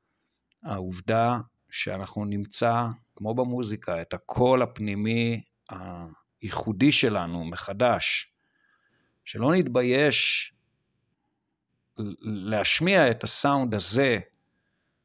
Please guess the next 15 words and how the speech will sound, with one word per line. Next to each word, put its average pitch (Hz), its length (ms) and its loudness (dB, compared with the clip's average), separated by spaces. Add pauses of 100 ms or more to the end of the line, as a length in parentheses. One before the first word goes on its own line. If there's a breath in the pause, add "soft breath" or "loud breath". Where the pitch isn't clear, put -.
(100)
לציבור 113 720 2
ובעולם, 104 760 0 (2500)
בהרבה 143 480 0
מובנים 139 680 2 (1200)
זאת 92 320 -12
תהיה 110 280 0
החלוציות 104 920 -2
של 92 200 -6
עשרים 110 420 -2
עשרים 95 440 -4
וארבע, 95 800 -6
עשרים 92 360 -8
עשרים 95 280 -6
וחמש 113 880 -2 (580)
וקדימה. 95 680 -10